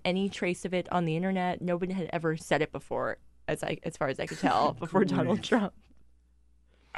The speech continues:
Speaker 2: I mean, I don't hate the term.
Speaker 1: Wing banger?
Speaker 2: Wing banger. <laughs> Wing banger. Yeah, he's obsessed with the birds dying with the, the wind turbines.
Speaker 1: I think he's obsessed with the fact that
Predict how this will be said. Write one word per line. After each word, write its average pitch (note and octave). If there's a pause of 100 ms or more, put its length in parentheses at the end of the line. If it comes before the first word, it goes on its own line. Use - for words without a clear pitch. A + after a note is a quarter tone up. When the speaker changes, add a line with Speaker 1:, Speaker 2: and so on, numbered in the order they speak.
Speaker 2:
I C3+
mean, C3+
I C#3+
don't G3
hate C#3+
the G2
term. G#2+
Speaker 1:
Wing F3+
banger? A3+
Speaker 2:
Wing C4+
banger. D#2 (200)
<laughs> E4+ (1500)
Wing G3+
banger. A2 (280)
Yeah, A#3+
he's A#3+
obsessed A#3
with F3+
the D#3+
birds C3+
dying G2+
with G2+
the, F#2 (100)
the G2
wind F#2+
turbines. E2+
Speaker 1:
I C4+
think B3+
he's A#3+
obsessed E3+
with D#3
the D#3+
fact D3
that C3+